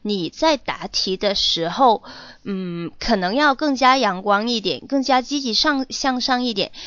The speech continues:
也就是你看待问题的时候，可能要走出自己的那个小圈圈，或者是你的那个小范围。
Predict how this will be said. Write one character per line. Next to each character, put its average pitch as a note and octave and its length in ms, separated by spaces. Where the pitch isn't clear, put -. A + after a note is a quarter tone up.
也 G#3 160
就 F4 220
是 D#4 200
你 A3 140
看 D4+ 360
待 C#4+ 180
问 D4 260
题 G3 180
的 F3 140
时 F#3 160
候， G3+ 140
可 A3+ 180
能 E3 180
要 C#4 200
走 G#3 340
出 B3 340
自 C4+ 280
己 F3+ 160
的 E3+ 140
那 A3 200
个 G#3 180
小 F3+ 300
圈 B3+ 320
圈， B3+ 280
或 B3+ 120
者 G#3+ 60
是 A3+ 280
你 G#3 120
的 G3 120
那 C4 200
个 C#4 160
小 - 300
范 C4+ 320
围。 E3 180